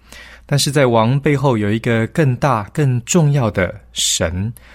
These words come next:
他有绝对的权力。王表面上看起来好像可以掌管人的生死，因为他可以按着自己的心意来行事。可是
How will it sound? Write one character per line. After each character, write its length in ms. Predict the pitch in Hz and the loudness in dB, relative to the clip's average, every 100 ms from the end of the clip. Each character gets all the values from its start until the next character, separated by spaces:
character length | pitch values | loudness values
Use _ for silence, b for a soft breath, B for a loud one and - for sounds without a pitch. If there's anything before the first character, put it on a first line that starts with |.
| B | B
他 140 | - 117 | -6 0
有 220 | 110 95 | 0 0
绝 240 | - 107 113 | -2 -2 0
对 160 | 143 | 0
的 260 | - 92 90 | 0 -2 -2
权 360 | - - 85 107 | -4 -4 -4 -4
力。 200 | 113 - _ - b b b b b b - | -6 -8 _ -20 b b b b b b -4
王 460 | 123 113 127 160 156 - | 2 2 2 0 -4 -2
表 240 | 160 131 | 2 2
面 180 | 131 175 | 4 2
上 220 | 165 165 | 2 -2
看 220 | 151 175 143 | 0 0 0
起 140 | - | 0
来 160 | 110 110 | -2 -2
好 280 | - 98 | 0 0
像 320 | 98 - 131 110 | 0 0 0 -2
可 340 | - 110 123 | -8 -4 -2
以 180 | 151 98 | -2 -4
掌 280 | - 98 117 | -4 -2 -2
管 240 | 131 98 | -2 -2
人 220 | 87 95 117 | -2 -2 0
的 240 | 107 98 | 0 0
生 300 | - 165 165 | -2 0 0
死， 360 | - - - - - b b b b | 0 0 -4 -10 -18 b b b b
因 100 | 123 | -2
为 60 | 117 | -2
他 140 | 113 | -2
可 100 | 120 | -4
以 40 | |
按 200 | 104 123 | 0 0
着 300 | 117 104 98 - - _ | 0 -2 -4 -8 -20 _
自 140 | - 143 | -10 -8
己 120 | - | -6
的 120 | 90 | -6
心 300 | 87 - 151 | -4 0 0
意 120 | 156 | 0
来 200 | 101 87 | 0 -2
行 340 | 92 - 90 98 | -2 -2 -4 -2
事。 300 | - - - - _ _ B B B B | -2 -2 -6 -16 _ _ B B B B
可 100 | - | -6
是 380 | 123 - 175 120 | -4 0 -2 -2